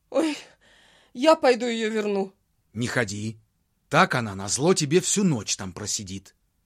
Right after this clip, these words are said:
Speaker 2: А оставишь ее в покое, так, может, задрогнет и вернется.
Speaker 1: У нее же насморк. Она же совершенно больна.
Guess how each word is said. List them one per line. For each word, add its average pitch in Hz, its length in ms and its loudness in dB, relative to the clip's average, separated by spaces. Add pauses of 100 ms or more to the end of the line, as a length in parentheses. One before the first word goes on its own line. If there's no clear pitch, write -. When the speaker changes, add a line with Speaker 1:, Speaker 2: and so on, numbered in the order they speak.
(140)
Speaker 2:
А 120 160 -2
оставишь 127 400 0
ее 127 160 -2
в - 40 -12
покое, 135 380 2
так, - 160 -10
может, 107 280 -6
задрогнет 117 540 0
и 95 60 -12
вернется. 92 500 -10 (600)
Speaker 1:
У 294 100 2
нее 311 340 6
же 302 200 2
насморк. 285 600 0 (540)
Она 240 300 4
же 294 120 -2
совершенно 359 800 0
больна. 294 680 0